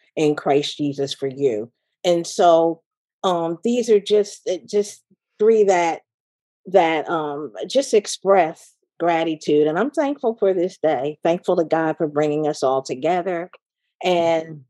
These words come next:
Speaker 1: you never know how, you know, I always say he knows how to put his people together. And I said already, I start, my mind start going about, hey, when our praise and worship team, um, comes together for service on Sunday,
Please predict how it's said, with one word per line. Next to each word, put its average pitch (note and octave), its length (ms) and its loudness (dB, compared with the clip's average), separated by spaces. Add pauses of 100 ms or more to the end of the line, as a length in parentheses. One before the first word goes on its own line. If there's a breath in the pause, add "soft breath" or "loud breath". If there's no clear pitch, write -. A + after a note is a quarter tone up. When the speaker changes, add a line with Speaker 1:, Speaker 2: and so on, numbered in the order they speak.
Speaker 1:
you A3+ 120 2
never A3+ 280 2
know G#3 440 2
how, D#3+ 520 -8
you G3+ 200 4
know, F3 120 4
I E3 60 4
always F#3+ 320 2
say F3+ 180 2
he G3 120 -2
knows F3+ 280 -2
how E3 140 -4
to D3 80 -6
put G3 200 0
his F3 160 -2
people F3 340 -8
together. C#3+ 680 -4 (320)
And E3 100 0
I D#3+ 80 0
said F3 240 2
already, F3 460 4
I E3 40 4
start, D#3+ 340 0
my D#3+ 100 -6
mind E3 320 -8
start D#3 320 0
going D#3+ 280 2
about, D3+ 340 -2 (380)
hey, A3 180 6
when F#3+ 240 4
our F3+ 120 0
praise F#3+ 380 0
and F3 160 -4
worship F3+ 400 -4
team, F3 480 0 (520 soft breath)
um, D3+ 360 0 (300)
comes F3 220 -2
together D#3+ 460 0
for E3 100 0
service F3+ 500 2
on D#3 160 -4
Sunday, D3+ 640 -6